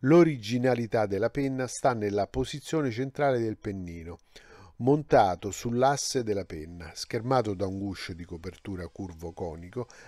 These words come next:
aperto sul lato, dal quale emerge il pennino.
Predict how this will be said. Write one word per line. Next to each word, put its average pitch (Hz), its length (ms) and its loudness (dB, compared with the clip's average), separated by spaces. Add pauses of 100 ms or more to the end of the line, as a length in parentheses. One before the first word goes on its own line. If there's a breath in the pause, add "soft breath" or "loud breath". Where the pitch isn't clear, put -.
(120 loud breath)
aperto 120 460 4
sul 131 240 -4
lato, 85 340 -2
dal 131 240 -2
quale 139 240 6
emerge 117 360 -2
il 98 100 -6
pennino. 82 560 -14